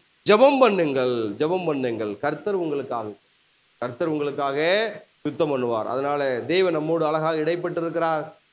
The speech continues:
காலை வேளையிலே பழி வாங்குதல் கர்த்தருக்குரியது.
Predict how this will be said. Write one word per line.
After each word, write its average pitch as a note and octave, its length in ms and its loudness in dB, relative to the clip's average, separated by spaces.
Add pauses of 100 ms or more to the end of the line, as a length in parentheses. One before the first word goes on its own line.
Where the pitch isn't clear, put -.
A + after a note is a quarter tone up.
(180)
காலை D#3 320 2
வேளையிலே E3 640 4
பழி D3 260 0
வாங்குதல் E3 400 0
கர்த்தருக்குரியது. D#3 920 -2